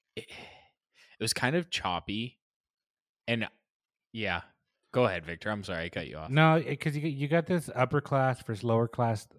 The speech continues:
Speaker 2: theme, which I think was great. But <laughs> that's not a s-, like you said, that's not a story that I, I don't relate to the story probably the well, as well as people from Korea do.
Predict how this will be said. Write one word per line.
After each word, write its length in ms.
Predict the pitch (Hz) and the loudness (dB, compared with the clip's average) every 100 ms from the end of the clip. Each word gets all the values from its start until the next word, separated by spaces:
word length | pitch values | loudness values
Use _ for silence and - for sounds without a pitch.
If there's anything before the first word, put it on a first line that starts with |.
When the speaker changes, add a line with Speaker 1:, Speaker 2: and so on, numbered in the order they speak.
| - - | -20 -6
Speaker 2:
theme, 360 | 127 120 120 110 | -2 0 0 -2
which 240 | 101 - - | -4 -8 -8
I 60 | 123 | -4
think 220 | 143 143 | -2 0
was 160 | 113 | -2
great. 460 | 90 107 107 107 - _ _ _ _ _ _ _ _ _ - | -2 0 2 2 -4 _ _ _ _ _ _ _ _ _ -2
But 240 | 123 135 - 147 | 0 0 -4 -4
<laughs> 220 | 120 117 - | -4 -8 -8
that's 180 | 131 | -2
not 120 | 170 180 | 2 2
a 20 | |
s-, 160 | 156 - - | 0 -6 -2
like 180 | 123 131 | 0 0
you 80 | |
said, 160 | 139 156 | 0 0
that's 160 | 123 151 | 2 2
not 100 | 156 | 0
a 40 | |
story 360 | - 135 135 127 | 2 2 2 2
that 220 | 117 101 - | 2 0 -6
I, 160 | 123 131 | -6 0
I 60 | 131 | 4
don't 140 | 151 156 | 6 6
relate 340 | 139 113 123 | 4 4 2
to 80 | 127 | -2
the 100 | 135 | -4
story 440 | - 113 110 123 | 2 4 4 2
probably 540 | 139 120 107 110 107 110 | 0 -2 -2 -2 -2 0
the 100 | 104 | 0
well, 420 | 101 101 98 98 _ _ _ _ | 0 0 0 -4 _ _ _ _
as 240 | 113 113 - | -4 -4 -6
well 360 | - 110 110 107 | -10 -4 0 0
as 140 | 101 | -2
people 280 | - 104 95 | -8 -10 -10
from 180 | - 104 | -12 -12
Korea 340 | - 95 85 | -14 -18 -20
do. 140 | 80 | -20